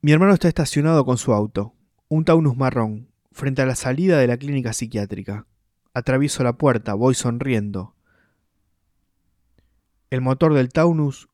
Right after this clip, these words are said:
ruge un par de veces. Mi hermano también sonríe.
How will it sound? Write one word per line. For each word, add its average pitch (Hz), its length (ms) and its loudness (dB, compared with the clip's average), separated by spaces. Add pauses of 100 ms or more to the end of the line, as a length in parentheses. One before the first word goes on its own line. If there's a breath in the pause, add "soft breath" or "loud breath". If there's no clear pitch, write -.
(140)
ruge 143 320 0
un 123 100 -4
par 127 160 2
de 120 100 4
veces. 110 540 -6 (380)
Mi 131 100 -4
hermano 139 320 2
también 135 280 0
sonríe. 110 640 -6